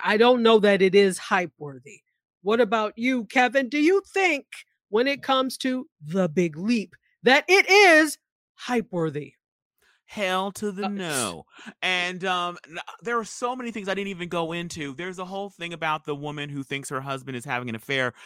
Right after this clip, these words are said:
Speaker 2: 'cause they haven't had sex in six months. I already mentioned the whole thing about the str-, the stripper porn star that she's actually working with on the reality show. But she takes his computer to this place, and they're gonna, um, uh, they're gonna try to, uh, she wants to find out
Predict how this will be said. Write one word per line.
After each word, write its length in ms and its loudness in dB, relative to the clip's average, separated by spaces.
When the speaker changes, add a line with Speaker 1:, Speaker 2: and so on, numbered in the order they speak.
Speaker 2:
'cause 160 -6
they 100 -4
haven't 240 -4
had 180 -6
sex 320 -8
in 80 -10
six 340 -10
months. 420 -6
I 120 -2
already 160 0
mentioned 340 -10
the 60 -10
whole 160 -8
thing 200 -14
about 280 -8
the 80 -14
str-, 320 -14
the 160 -4
stripper 420 -6
porn 340 -8
star 320 -2
that 120 -4
she's 220 -8
actually 400 0
working 320 -6
with 160 -6
on 140 -2
the 80 -8
reality 400 -4
show. 340 -10
But 300 2
she 260 -8
takes 380 -8
his 160 -10
computer 640 -6
to 120 -10
this 200 -10
place, 560 -6
and 180 -8
they're 80 -2
gonna, 420 -6
um, 400 -2
uh, 260 0
they're 120 -8
gonna 200 -6
try 540 -6
to, 120 -12
uh, 160 -6
she 160 -14
wants 220 -8
to 60 -16
find 300 -6
out 220 -4